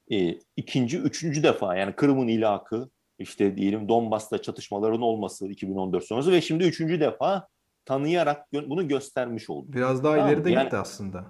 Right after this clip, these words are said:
Speaker 1: daha,
Speaker 2: Rus toprağı
Speaker 1: yani
Speaker 2: dedi yani Ukrayna'nın tamamı için.
Speaker 1: O, o başka bir konu. O biraz daha hani felsefi, tarih yani böyle
Speaker 2: Hmm,
Speaker 1: o Putin'in
Speaker 2: Sovyetlere
Speaker 1: kendi
Speaker 2: kadar.
Speaker 1: argümanları. Hani
Speaker 2: Hmm.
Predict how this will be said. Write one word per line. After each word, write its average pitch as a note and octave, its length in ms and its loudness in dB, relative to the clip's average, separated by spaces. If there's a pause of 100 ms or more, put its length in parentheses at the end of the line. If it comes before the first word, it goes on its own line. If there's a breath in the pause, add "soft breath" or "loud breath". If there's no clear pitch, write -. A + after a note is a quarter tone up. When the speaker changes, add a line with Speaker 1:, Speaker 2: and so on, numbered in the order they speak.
Speaker 1:
daha, D3+ 200 8
Speaker 2:
Rus - 80 -4
toprağı C#3 300 4
Speaker 1:
yani D3+ 100 2
Speaker 2:
dedi A2 160 0
yani G2 280 -2
Ukrayna'nın G2 520 -8 (100)
tamamı F#2 380 -10
için. - 160 -20 (920)
Speaker 1:
O, F3+ 240 2 (160)
o G3 140 4
başka F#3 340 6
bir C#3 60 4
konu. G#2+ 200 0
O C3 160 2
biraz C3+ 240 2
daha C#3 80 2
hani B2+ 120 -2
felsefi, B2 680 -2
tarih A#2 300 -2
yani G#2+ 200 -6
böyle A2 120 -4
Speaker 2:
Hmm, A2 140 -8
Speaker 1:
o B2+ 60 -2
Putin'in A#2 100 -2
Speaker 2:
Sovyetlere A#2 340 0
Speaker 1:
kendi A2 240 2
Speaker 2:
kadar. A2 180 6
Speaker 1:
argümanları. G#2+ 380 0
Hani C#3+ 200 -2 (120)
Speaker 2:
Hmm. C3 100 -18